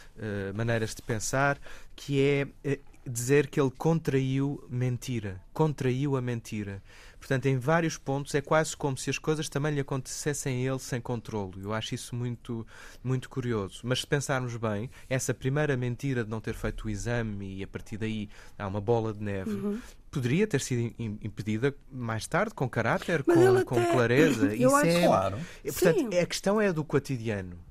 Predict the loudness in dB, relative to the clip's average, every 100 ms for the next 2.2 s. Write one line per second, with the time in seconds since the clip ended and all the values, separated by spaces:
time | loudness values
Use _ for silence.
0 | -10 -6 -6 -4 -2 -2 -4 -6 -8 -8
1 | -8 -10 -12 -8 -2 0 0 -2 -2 0
2 | 0